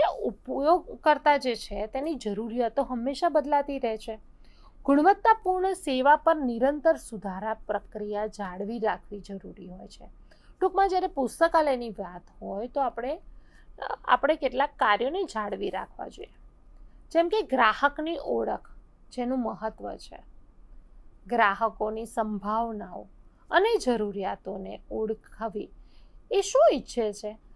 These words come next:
તેની સતત તત્પરતાથી આપણે જાણકારી મેળવવી જોઈએ. ગ્રાહકોની જે સંભાવનાઓ છે, સક્રિયાત્મક પ્રક્રિયામાં બદ-, બદલવી. આપણે ઉપયોગકર્તાની અપેક્ષાઓને પૂરી કરવા માટે શું કરી રહ્યા છે?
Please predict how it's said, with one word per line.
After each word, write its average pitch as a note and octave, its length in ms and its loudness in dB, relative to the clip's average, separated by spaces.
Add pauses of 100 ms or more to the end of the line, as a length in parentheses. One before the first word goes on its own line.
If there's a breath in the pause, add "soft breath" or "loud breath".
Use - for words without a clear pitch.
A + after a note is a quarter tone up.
(240 soft breath)
તેની A#3 360 -4 (220)
સતત G4 340 2 (100)
તત્પરતાથી G#3+ 800 0
આપણે A3+ 280 -4
જાણકારી F#3+ 640 -8
મેળવવી F#3 500 -12
જોઈએ. - 300 -14 (540 soft breath)
ગ્રાહકોની C4 680 2
જે C#4+ 140 -6
સંભાવનાઓ G3+ 960 -2
છે, G#3+ 160 -14
સક્રિયાત્મક D#4+ 960 -2
પ્રક્રિયામાં F#3 760 -4
બદ-, - 440 -12
બદલવી. G3+ 640 -6 (760 soft breath)
આપણે B3+ 280 6
ઉપયોગકર્તાની D#4 1040 2
અપેક્ષાઓને B3 720 -4
પૂરી A#3+ 440 -8
કરવા G#3+ 340 -2
માટે G#3 340 -8
શું F#4+ 300 -8
કરી A#3 260 -4
રહ્યા G#3+ 340 -6
છે? - 280 -16